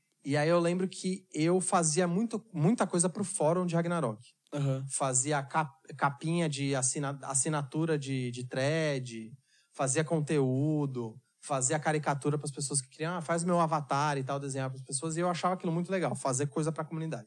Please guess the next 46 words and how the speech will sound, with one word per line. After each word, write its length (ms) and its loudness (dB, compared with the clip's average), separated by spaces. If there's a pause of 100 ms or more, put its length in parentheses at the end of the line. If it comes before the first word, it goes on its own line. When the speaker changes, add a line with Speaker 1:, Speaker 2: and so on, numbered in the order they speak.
(100)
Speaker 1:
E 200 0
isso 240 0
eu 120 0
tinha 400 0
uns 280 0
quinze, 460 0
dezesseis, 800 2 (320)
e 100 2
aí, 320 2 (120)
enfim, 420 -2 (140)
parei 300 4
de 80 -2
fazer 180 2
coisa 200 0
pra 120 -2
internet, 400 0
mas 240 0 (320)
consumia 480 2
muito. 340 -2
E 180 -4
eu 140 6
não 240 2 (300)
pilho 260 2
muito 260 0
aparecer 680 2 (260)
em 80 0
frente 380 0
de 100 -2
câmera, 380 -2
né? 140 -2
Eu 80 0
gosto 300 -2
Speaker 2:
Pode 100 2
Speaker 1:
mais 100 4
de 60 0
Speaker 2:
crer. 100 -2
Speaker 1:
ficar, 260 4
como 200 4
eu 80 4
já 100 2
tinha 180 0
dito, 220 -2
na 100 2
frente 180 -2
do 60 -10
computador. 460 -2